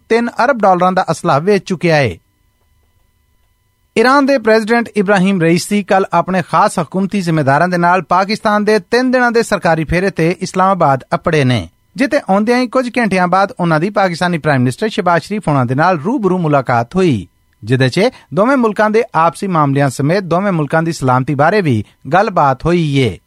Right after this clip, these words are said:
ਇਸ ਤੋਂ ਬਾਅਦ ਈਰਾਨੀ ਪ੍ਰੈਜ਼ੀਡੈਂਟ ਦੀ ਰਾਤ ਨੂੰ ਪਾਕਿਸਤਾਨੀ ਫੌਜ ਮੁਖੀ ਜਨਰਲ ਆਸਮ ਮੁਨੀਰ ਤੇ ਪਾਕਿਸਤਾਨੀ ਪ੍ਰੈਜ਼ੀਡੈਂਟ ਆਸਫ ਅਲੀ ਜ਼ਰਦਾਰੀ ਹੋਣਾ ਦੇ ਨਾਲ ਵੀ ਮੁਲਾਕਾਤ ਹੋਈ। ਇਸ ਤੋਂ ਮਗਰੋਂ ਦੋਵੇਂ ਮੁਲਕਾਂ ਦੇ ਜ਼ਿੰਮੇਦਾਰਾਂ ਨੇ ਸਾਂਝੇ ਐਲਾਨ 'ਚ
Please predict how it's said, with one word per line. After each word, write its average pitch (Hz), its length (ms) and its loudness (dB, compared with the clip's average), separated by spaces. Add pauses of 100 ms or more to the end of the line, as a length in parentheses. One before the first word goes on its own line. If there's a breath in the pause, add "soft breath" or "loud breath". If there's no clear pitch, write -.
ਇਸ 247 180 0
ਤੋਂ 302 80 0
ਬਾਅਦ 294 220 2
ਈਰਾਨੀ 220 300 0
ਪ੍ਰੈਜ਼ੀਡੈਂਟ 190 500 -2
ਦੀ 208 180 -2
ਰਾਤ 156 280 2
ਨੂੰ 196 100 -4
ਪਾਕਿਸਤਾਨੀ 170 540 -2
ਫੌਜ 143 260 -2
ਮੁਖੀ 151 240 -2
ਜਨਰਲ 160 380 -2
ਆਸਮ 143 300 0
ਮੁਨੀਰ 143 340 0 (220 soft breath)
ਤੇ 220 60 -2
ਪਾਕਿਸਤਾਨੀ 240 500 -2
ਪ੍ਰੈਜ਼ੀਡੈਂਟ 190 500 -2 (100)
ਆਸਫ 185 300 -2
ਅਲੀ 190 140 -2
ਜ਼ਰਦਾਰੀ 151 420 0
ਹੋਣਾ 196 160 0
ਦੇ 156 120 -2
ਨਾਲ 143 240 0
ਵੀ 120 220 0 (220 soft breath)
ਮੁਲਾਕਾਤ 165 580 0
ਹੋਈ। 131 320 0 (340)
ਇਸ 262 160 -2
ਤੋਂ 311 100 2
ਮਗਰੋਂ 285 240 2
ਦੋਵੇਂ 254 220 2
ਮੁਲਕਾਂ 220 280 0
ਦੇ 220 100 0
ਜ਼ਿੰਮੇਦਾਰਾਂ 170 480 2
ਨੇ 214 140 0
ਸਾਂਝੇ 214 400 -2
ਐਲਾਨ 156 260 2
'ਚ 175 120 -4